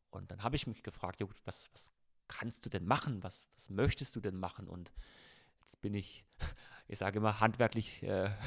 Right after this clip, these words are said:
<laughs> eine totale Niete, äh, zwei linke Hände, sag ich immer, macht meistens dann meine Frau so handwerkliche Dinge bei uns. Ähm, aber ich glaub, was ich gut kann, ist, ist, ist, ist laufen, ist lange laufen, weit laufen, Menschen begeistern, inspirieren mit meinen Geschichten. Und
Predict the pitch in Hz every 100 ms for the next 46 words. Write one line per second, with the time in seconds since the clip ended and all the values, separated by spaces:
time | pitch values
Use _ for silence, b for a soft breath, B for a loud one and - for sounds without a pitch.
0 | - - 147 131 - 113 - 101 110 98
1 | 113 110 110 127 139 127 110 95 101 98
2 | 104 104 98 98 98 104 98 127 123 117
3 | 117 117 117 - B B - - 95 95
4 | 104 104 98 98 - 101 113 113 101 107
5 | 107 107 104 110 117 113 110 113 120 B
6 | B B B - 113 110 - - - -
7 | 120 107 127 - 135 - - 135 139 110
8 | - 107 - - - - - 95 92 131
9 | - 90 - - 92 90 113 107 90 85
10 | 95 87 95 110 95 85 90 95 90 92
11 | 107 135 131 113 113 104 - - 101 117
12 | - 107 104 104 - 107 110 110 101 101
13 | 98 - 113 - 104